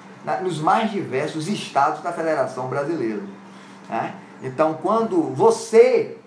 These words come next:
você, Rebeca, né, que está saindo da faculdade, está adquirindo um computador para a sua atuação profissional, você estaria, né, é, classificada co-, enquanto consumidora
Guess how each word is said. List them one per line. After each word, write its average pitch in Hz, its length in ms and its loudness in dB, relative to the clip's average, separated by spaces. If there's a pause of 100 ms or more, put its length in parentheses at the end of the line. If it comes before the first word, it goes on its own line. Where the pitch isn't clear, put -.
(160)
você, 220 500 4
Rebeca, 151 760 0 (100)
né, 165 220 2
que 185 100 -8
está 180 260 4
saindo 180 540 -4
da 196 120 0
faculdade, 127 960 -4 (340)
está 151 320 0
adquirindo 196 680 -4
um 202 100 -8
computador 170 880 -4 (360)
para 208 340 6
a 165 60 -4
sua 190 280 2
atuação 175 680 -2
profissional, 147 960 0 (280)
você 196 340 4
estaria, 185 800 2 (240)
né, 175 340 6 (200)
é, 165 220 4
classificada 208 1600 2 (420)
co-, 226 140 4
enquanto 226 580 2
consumidora 190 1120 2